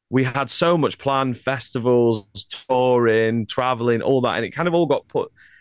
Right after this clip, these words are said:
to a halt. And I guess it was the first time in a long time that I'd had, like, you know, a year of just not doing anything. And, and we'd been on this incredible train for, like, five years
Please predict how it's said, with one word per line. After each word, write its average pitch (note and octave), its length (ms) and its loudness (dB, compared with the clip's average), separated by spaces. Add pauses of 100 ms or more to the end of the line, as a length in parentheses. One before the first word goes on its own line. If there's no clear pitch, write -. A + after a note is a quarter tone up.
to C3 140 0
a B2 40 0
halt. B2+ 400 2
And G#2+ 80 2
I A#2+ 60 0
guess B2 240 -4
it A#2 80 -4
was B2 160 0
the A#2 80 0
first C3+ 300 0
time B2 180 -2
in G#2+ 80 -2
a G#2 60 2
long A#2 240 2
time G#2 240 -4
that F#2 100 -2
I'd G#2 140 -4
had, G2+ 180 -4
like, F2 380 -4 (300)
you A2+ 80 -4
know, A2 120 2
a G#2 60 0
year A#2 480 2
of G2 100 -10
just - 260 -8
not A2+ 240 -2
doing A#2+ 300 2
anything. G2 500 -2
And, G2 220 -2
and C3 100 0
we'd C3 140 2
been D3+ 140 0
on D3+ 80 -2
this - 400 -6
incredible C3+ 480 0
train D3+ 320 0
for, G#2+ 80 -2
like, G#2 200 -4
five A#2+ 280 0
years B2 360 0